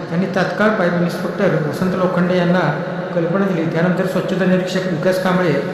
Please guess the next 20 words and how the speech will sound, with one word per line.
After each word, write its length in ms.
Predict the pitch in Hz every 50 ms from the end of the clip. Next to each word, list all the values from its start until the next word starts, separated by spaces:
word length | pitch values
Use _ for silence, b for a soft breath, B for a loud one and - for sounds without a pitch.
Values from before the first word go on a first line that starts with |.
| - - - - - 170
व 120 | 160 160
वसंत 280 | 156 156 185 190 190 190
लोखंडेसह 420 | 190 180 - 190 190 165 - 196 196 170 143 - - - - - - - - -
घटनास्थळी 440 | 151 - - - 180 - - 196 190
दाखल 320 | 175 175 156 - - 185
झाले. 540 | 185 185 165 143 131 131 - - - - - - - -
कसतरी 280 | 170 - - - 214 214
पाणी 300 | 208 214 208 190 196 202
बंद 260 | 196 - 190 190 196
करण्याचा 720 | 202 196 196 185 185 170 175 180 180 - 202 175 160 151 - -
प्रयत्न 240 | 180 185 - - 196
सुरू 200 | - - 190 185
झाला, 200 | 180 156 147 135 - - - - - - - -
परंतु 360 | 180 175 202 202 - 214 214 208
पूर्णपणे 640 | - - - - 208 214 208 214 214 214 208 202
पाणी 280 | 202 - 196 180 180 185
बंद 240 | 180 180 185 185 -
करता 280 | - 190 - - 180
आले 100 | 170 170
नाही. 220 | 165 165 151 143